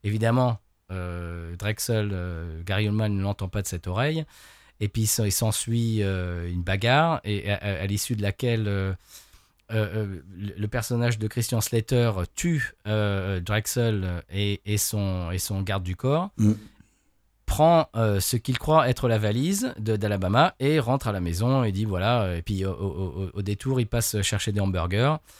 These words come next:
Speaker 1: Et, euh, au moment où il arrive à la maison avec, euh, avec, avec la, la, la, la valise, et dit voilà, bon, c'est la valise. Et puis, euh, oui, au fait, au passage, euh, je l'ai tué, il est mort, euh, voilà.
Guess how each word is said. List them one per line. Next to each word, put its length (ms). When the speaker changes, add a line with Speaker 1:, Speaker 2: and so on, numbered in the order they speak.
Speaker 1:
Et, 200
euh, 280
au 40
moment 260
où 20
il 120
arrive 200
à 40
la 80
maison 320
avec, 280
euh, 520
avec, 300
avec 220
la, 240
la, 260
la, 180
la 120
valise, 500
et 80
dit 120
voilà, 220
bon, 140
c'est 160
la 80
valise. 540
Et 180
puis, 380
euh, 60
oui, 200
au 80
fait, 260
au 60
passage, 420
euh, 560
je 140
l'ai 100
tué, 220
il 80
est 60
mort, 400
euh, 80
voilà. 200